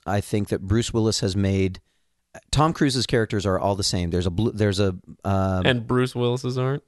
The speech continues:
Speaker 2: Is that where you're gonna go?
Speaker 1: <laughs> Not necessarily. Some of his characters have been really interesting, uh, villains. Um,
Speaker 2: Some of them, some of them glower and others smolder.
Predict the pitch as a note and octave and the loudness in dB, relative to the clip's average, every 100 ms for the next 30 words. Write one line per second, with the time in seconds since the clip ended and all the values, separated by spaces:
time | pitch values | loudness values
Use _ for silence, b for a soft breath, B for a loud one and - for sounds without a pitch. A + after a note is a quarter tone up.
0 | _ _ - B2+ B2 A#2+ B2+ B2 B2+ B2 | _ _ -8 0 0 2 2 2 4 4
1 | A#2+ C3 A#3+ C#3+ F3 A3+ - F3+ D3+ F#3 | 6 6 6 6 6 6 2 0 2 2
2 | D#3 D2+ - D3 E3+ C3 D#3 C3 C3 A#2 | 0 -6 -2 0 0 0 0 0 0 -2
3 | A2 G#2 F2+ F#2+ A2+ C3+ G2+ - A#2 - | -2 -2 -2 0 2 2 0 0 0 0
4 | A#2 G#2+ G#2 G#2+ - F#2+ F#2 F2+ E2+ G#2 | 2 4 2 0 -2 0 2 0 0 0
5 | G#2 E3+ G3 - _ _ _ _ _ _ | 2 0 -2 -10 _ _ _ _ _ _
6 | _ G2 G2 F#2+ F#2+ G2 G2 G2 E3+ F3+ | _ 2 4 4 2 2 2 2 2 2
7 | C#3+ C3+ B2+ - - F#3+ C#3+ C#3 B2+ B2 | 2 2 0 -2 0 0 0 0 -2 -2
8 | C#3 D#3 A#2+ A#2 - C3 - E3+ A#2 A#2 | -2 0 0 -2 -2 -6 -2 0 0 -2
9 | - - - F3 E3+ C#3 C2+ C2+ | -2 -4 -2 0 2 0 -2 -4